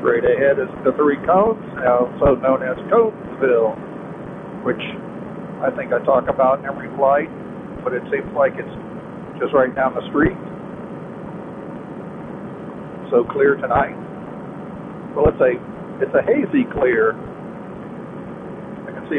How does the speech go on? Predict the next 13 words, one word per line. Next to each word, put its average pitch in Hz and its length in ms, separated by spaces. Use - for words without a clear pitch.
pretty 143 240
far, 175 320
but 123 240
it's, - 320
uh, 113 240
I - 1400
don't 175 80
know, 135 160
it's - 80
kinda 131 160
hazy 135 320
but 131 240
clear. 165 320